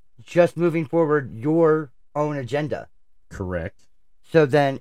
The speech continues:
Speaker 1: if equality is, you know, fighting for everyone's rights, like, if everyone's fighting for their rights equally, then yes.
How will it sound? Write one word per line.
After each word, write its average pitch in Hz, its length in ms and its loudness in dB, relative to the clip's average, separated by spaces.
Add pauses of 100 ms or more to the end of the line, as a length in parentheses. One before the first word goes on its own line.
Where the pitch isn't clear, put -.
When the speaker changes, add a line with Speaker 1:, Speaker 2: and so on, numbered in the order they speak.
Speaker 1:
if 151 100 -10
equality 160 540 0
is, 143 300 -10
you 143 80 -12
know, 131 140 -4
fighting 160 300 -2
for 131 120 -4
everyone's 139 560 -4
rights, 101 480 -4
like, 117 240 -2
if 117 120 -8
everyone's 175 440 -2
fighting 143 320 -2
for 135 80 -12
their 127 160 0
rights 117 260 -2 (300)
equally, 113 460 -6
then 113 180 -8
yes. 113 400 -8